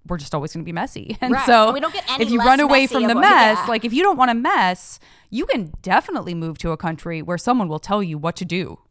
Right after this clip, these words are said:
Speaker 2: Right.
Speaker 1: all day, how much money you're gonna get, whether you will get any, whether you'll get healthcare, how many children you can have, what you can watch, what you can consume.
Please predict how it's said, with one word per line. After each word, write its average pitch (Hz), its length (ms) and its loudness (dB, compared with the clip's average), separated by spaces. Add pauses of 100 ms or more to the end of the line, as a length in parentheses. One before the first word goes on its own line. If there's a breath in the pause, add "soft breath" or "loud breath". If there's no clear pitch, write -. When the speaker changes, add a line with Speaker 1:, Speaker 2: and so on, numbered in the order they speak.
(100)
Speaker 2:
Right. 190 120 0
Speaker 1:
all 202 140 4
day, 151 280 -4
how 180 140 -4
much 196 220 -4
money 175 140 -4
you're 156 120 -4
gonna 156 140 -8
get, 147 300 -6 (240 loud breath)
whether 202 240 0
you 185 140 -2
will 170 120 0
get 156 160 -4
any, 156 260 -6
whether 180 240 -4
you'll 185 120 -2
get 165 140 -6
healthcare, 156 520 -8
how 214 140 -2
many 196 120 -4
children 160 320 -6
you 156 100 -6
can 156 120 -10
have, 147 460 -6 (320 soft breath)
what 208 180 -2
you 226 80 -6
can 196 180 0
watch, 156 360 -2
what 190 180 -6
you 214 80 -8
can 196 160 -6
consume. 160 600 -8